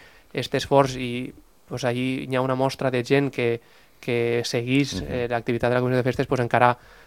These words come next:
Speaker 1: te dona o els dona més, més ganes de continuar i de, i de,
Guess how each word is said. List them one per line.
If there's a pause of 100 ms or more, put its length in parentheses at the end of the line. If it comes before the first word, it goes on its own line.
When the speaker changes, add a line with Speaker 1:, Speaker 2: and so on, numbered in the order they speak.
(140)
Speaker 1:
te
dona
o
els
dona
més,
més
ganes
de
continuar
i
de,
i
de,